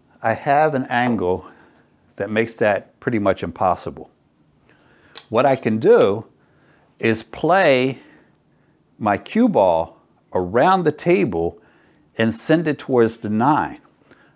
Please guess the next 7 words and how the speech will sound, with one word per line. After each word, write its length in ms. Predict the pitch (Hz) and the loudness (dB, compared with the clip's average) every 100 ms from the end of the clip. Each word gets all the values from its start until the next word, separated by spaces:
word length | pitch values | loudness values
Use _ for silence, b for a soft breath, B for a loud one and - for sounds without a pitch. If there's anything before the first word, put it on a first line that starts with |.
| _ | _
I 140 | 117 | -4
can 160 | - 123 - | -2 -2 2
also 800 | 160 254 254 143 95 85 113 b b b _ _ - | 4 2 0 2 4 2 0 b b b _ _ -6
not 220 | 127 165 | -2 0
only 220 | 165 139 | 2 2
do 200 | 120 135 | 4 4
that, 400 | 135 160 107 - | 6 4 2 -2